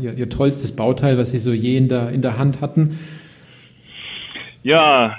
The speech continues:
Speaker 2: das ist wirklich schwer zu sagen. Ich würde jetzt gerne sagen, mein Ehering, aber meine Frau wollte nicht, dass ich den drucke. <laughs>
Speaker 1: Okay, sehr spannend.
Speaker 2: <laughs> Ähm, ja, im Laufe der Jahre hatte man wirklich sehr viele spannende Bauteile in der Hand, über die man auch leider nicht alle sprechen darf.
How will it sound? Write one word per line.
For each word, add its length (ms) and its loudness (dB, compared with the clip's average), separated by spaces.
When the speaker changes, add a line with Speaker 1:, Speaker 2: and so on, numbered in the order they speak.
Speaker 2:
das 140 -8
ist 140 -10
wirklich 260 -6
schwer 180 -2
zu 120 -6
sagen. 300 2
Ich 140 -8
würde 140 -2
jetzt 120 -4
gerne 200 -2
sagen, 260 2
mein 140 -2
Ehering, 540 -2
aber 180 -6
meine 220 -8
Frau 240 -6
wollte 220 -4
nicht, 160 -10
dass 100 -8
ich 80 -14
den 160 -10
drucke. 360 -2
<laughs> 40 -10
Speaker 1:
Okay, 160 0
sehr 240 -4
spannend. 500 -4
Speaker 2:
<laughs> 60 -4
Ähm, 1080 2
ja, 200 2
im 120 -4
Laufe 220 2
der 100 2
Jahre 280 0
hatte 140 -6
man 120 -6
wirklich 240 -6
sehr 160 2
viele 200 -2
spannende 300 -4
Bauteile 380 0
in 80 -4
der 120 0
Hand, 260 -2
über 220 -4
die 80 -8
man 140 -2
auch 140 -4
leider 240 2
nicht 140 -6
alle 160 -2
sprechen 320 -6
darf. 260 0